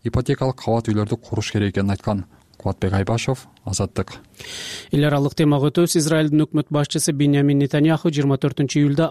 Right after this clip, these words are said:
Speaker 2: акш конгрессинин биргелешкен жыйынында кайрылуу жасап жаткан маалда Капитолийдин алдына миңдеген адам чогулду. Алар Газадагы согушту жана Израилдин жетекчилигин айыптап, ок атышууну токтотууну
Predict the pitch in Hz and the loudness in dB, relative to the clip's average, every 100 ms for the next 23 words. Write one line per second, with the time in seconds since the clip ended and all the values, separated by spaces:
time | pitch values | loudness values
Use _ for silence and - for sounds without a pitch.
0 | 175 135 - 165 160 151 139 135 160 156 | 0 -2 -2 0 2 2 2 2 2 2
1 | 127 139 143 165 160 190 170 139 135 123 | 2 0 2 2 2 2 2 4 2 2
2 | 117 - 127 127 123 127 135 131 151 160 | 0 0 0 0 0 0 -2 -2 0 -2
3 | 156 165 165 175 185 175 - - - 123 | 2 2 4 2 0 -2 -10 -16 -4 -4
4 | - 170 175 170 175 143 131 139 139 127 | 0 2 4 4 2 0 0 2 2 2
5 | 120 120 120 117 117 139 123 131 135 120 | 0 0 0 2 0 0 0 2 0 -2
6 | - 120 120 110 127 147 147 143 - 151 | -2 0 0 0 0 2 2 0 0 0
7 | 151 190 147 139 147 - - - 131 120 | 2 0 2 2 0 -2 -20 -6 -2 2
8 | 147 160 175 156 156 165 - 165 156 151 | 2 4 2 2 0 0 0 0 2 2
9 | 147 - 143 139 127 127 - 127 120 139 | 0 -2 0 0 0 -2 -2 -2 -2 -2
10 | - 143 135 117 113 | -2 0 2 2 0